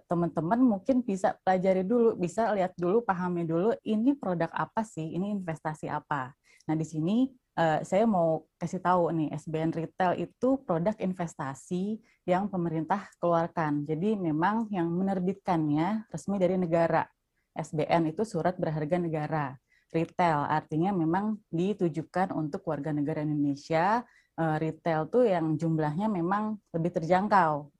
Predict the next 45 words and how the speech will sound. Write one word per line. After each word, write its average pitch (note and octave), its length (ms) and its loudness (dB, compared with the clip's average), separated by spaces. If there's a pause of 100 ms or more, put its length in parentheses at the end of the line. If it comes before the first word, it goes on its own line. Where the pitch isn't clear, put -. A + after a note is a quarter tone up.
Karena F3 240 0
memang A3+ 240 0
ada F3 180 0
S - 140 -4
B E3+ 160 -6
N G#3+ 160 -2
yang F#3 80 -2
non-retail E3+ 560 0
yang D#3 80 2
kita D#3+ 240 -4
keluarkan D#3 560 -2
setiap, E3+ 400 0 (400)
eh, D3+ 340 2
melalui E3 380 4
lelang F3 400 6
ya, D#3 100 2
lelang D3+ 240 -2
setiap E3 300 -2
dua D#3+ 160 -2
minggu D3 320 -2
sekali D3+ 420 -6
gitu C#3 140 -8
kalau C#3 240 -6
untuk C#3 240 -6
yang C#3+ 160 -4
surat C#3+ 240 -6
utang C#3 240 -8
negara. C3 340 -8 (460)
Nah, D3 180 0 (380)
untuk A3 260 0
S G#3+ 140 -6
B G3 100 2
N F#3+ 80 0
Retail F#3+ 380 0
ini, F3 500 6 (380)
eh, E3+ 240 6
jenis-jenisnya E3 760 0
itu D#4+ 160 2
ada D#3 560 2 (240)
lima, E3+ 560 0 (560)
tapi G#3+ 240 0
itu B3+ 80 2
terbagi F3 400 2
jadi G3 240 2
dua. F3 380 6